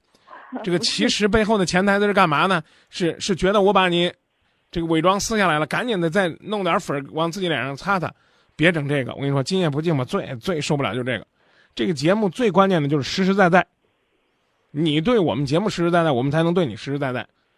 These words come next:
Speaker 1: 嗯，嗯。
Speaker 2: 你明白了吗？
Speaker 1: 嗯，哦，明白。
Speaker 2: 好好准备，张开笑脸，然后呢，
Speaker 1: 好。
Speaker 2: 琢磨琢磨，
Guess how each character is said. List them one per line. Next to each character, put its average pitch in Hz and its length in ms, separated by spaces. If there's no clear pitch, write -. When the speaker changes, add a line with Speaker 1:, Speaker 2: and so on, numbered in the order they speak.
Speaker 1:
嗯， 214 280
嗯。 214 140
Speaker 2:
你 147 100
明 160 120
白 190 140
了 165 60
吗？ 151 180
Speaker 1:
嗯， 277 280
哦， 214 180
明 214 200
白。 208 140
Speaker 2:
好 185 200
好 247 140
准 180 180
备， 196 180
张 196 200
开 196 180
笑 175 200
脸， 92 260
然 135 140
后 160 180
呢， 135 160
Speaker 1:
好。 113 60
Speaker 2:
琢 143 120
磨 170 120
琢 139 120
磨， 139 160